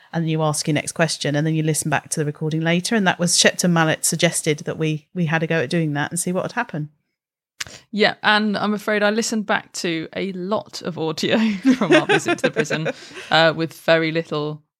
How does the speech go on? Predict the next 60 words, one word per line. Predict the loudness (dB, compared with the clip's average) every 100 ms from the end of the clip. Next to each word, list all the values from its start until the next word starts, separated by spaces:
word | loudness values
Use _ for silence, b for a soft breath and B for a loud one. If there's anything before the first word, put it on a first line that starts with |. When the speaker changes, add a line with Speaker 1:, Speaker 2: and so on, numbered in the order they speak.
| _
Speaker 2:
uh, | 4 4 2
if | 2
Speaker 1:
Mm. | 2
Speaker 2:
anything, | 2 0 -2
to | -4
show | -4 -4
for | -4 -4 -6
it. | -8 -10 -6
I'm | -4
afraid | -2 4 4 4
it |
was | 0 -4
a |
tour | 2 4 4
distinctly | 0 -4 -6 -4
lacking | -4 -4 -8 -8
in | -10 -6 -6
ectoplasm, | -6 -6 -4 -2 -4 -4 -6 -2
and, | 0 0 2
Speaker 1:
Yes. | 4 4 2 -4 -10 -8
Speaker 2:
uh, | -2 2
I | 4
didn't, | 4 4 4 2 2
I | 2
didn't | 2 2 2 2 2
hear | 4 6
any | 4 2
spooky | 0 -4 -6
voices, | -6 -6 -4
I'm | -4
Speaker 1:
No. |
Speaker 2:
afraid, | -2 -2
no | -2
matter | -4
how | -2 2 2
loud | 2 0 0 -4 -10
I |
put | -8 -8
the | -8
recording. | -8 -6 -4 -4 -6 B B B
Um, | 4 4 2 0
and | 2 2 2
Chris | 2 4
actually | 4 2
said | 2 2
that | 2
often | 0 0 -2
there's | 0 0
an |
explanation | -4 -4 -2 -2 -2 -4 -6
for | -6 -4
this | -2 -2
phenomenon | -2 -4 -4 -6 -2
too | 0 2
when | 0
people | -2 -8
do | 0 2 2
hear | 0
the | -2
voices. | -4 -6 -6 -10 -12